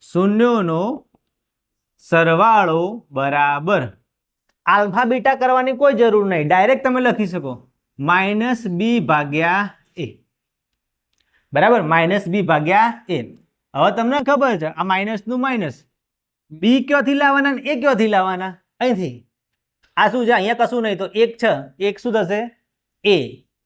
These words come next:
બી કેટલા થશે? માઇનસ બે. અને સી કેટલા થશે?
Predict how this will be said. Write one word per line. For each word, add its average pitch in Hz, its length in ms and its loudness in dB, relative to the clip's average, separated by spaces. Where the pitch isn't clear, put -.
બી 220 180 2
કેટલા 240 260 4
થશે? 214 200 0
માઇનસ 202 360 0
બે. 165 80 0
અને 165 220 -6
સી 226 140 -4
કેટલા 233 260 -2
થશે? 214 180 -6